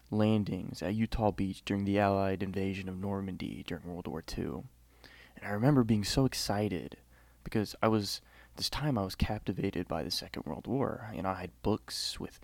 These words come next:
illustrations and pictures. I loved the museums and the movies and the documentaries. I played World War Two outside by myself. I reenacted the Normandy invasion with my little Legos.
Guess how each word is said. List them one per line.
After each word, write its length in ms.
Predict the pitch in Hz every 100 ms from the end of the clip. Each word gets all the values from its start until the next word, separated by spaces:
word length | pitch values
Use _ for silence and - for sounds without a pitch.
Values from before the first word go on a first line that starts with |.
| - - -
illustrations 960 | 92 - - 95 95 - 101 98 98 -
and 160 | 85
pictures. 720 | - - - 107 98 98 101 - - - -
I 80 | -
loved 240 | 98 95 -
the 60 |
museums 800 | 101 101 113 143 151 151 147 139 -
and 240 | 98 98
the 60 | 98
movies 500 | 127 147 156 156 127
and 80 |
the 100 | 90
documentaries. 920 | 90 - - 101 123 123 123 123 120 - _ _ _ -
I 20 | -
played 240 | - 95 98
World 240 | 104 98
War 180 | 101 98
Two 300 | - 123 107
outside 560 | 92 - 107 104 104
by 100 | 95
myself. 760 | 92 85 - 101 98 95 - - _ _ - - - _
I 60 | 92
reenacted 720 | 95 95 95 95 92 104 101
the 100 | -
Normandy 400 | 117 107 104 98
invasion 760 | 95 95 107 110 107 107 107
with 180 | 104 -
my 100 | 92
little 360 | 98 101 95 92
Legos. 720 | 104 113 110 107 107 - -